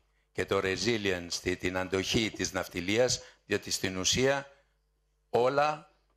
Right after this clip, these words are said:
πηγαίνανε ρολόι. Και χάρη στην αυτοθυσία των πληρωμάτων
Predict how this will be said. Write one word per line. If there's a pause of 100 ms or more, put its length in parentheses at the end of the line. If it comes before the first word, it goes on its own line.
(100)
πηγαίνανε
ρολόι. (320)
Και
χάρη (220)
στην
αυτοθυσία
των
πληρωμάτων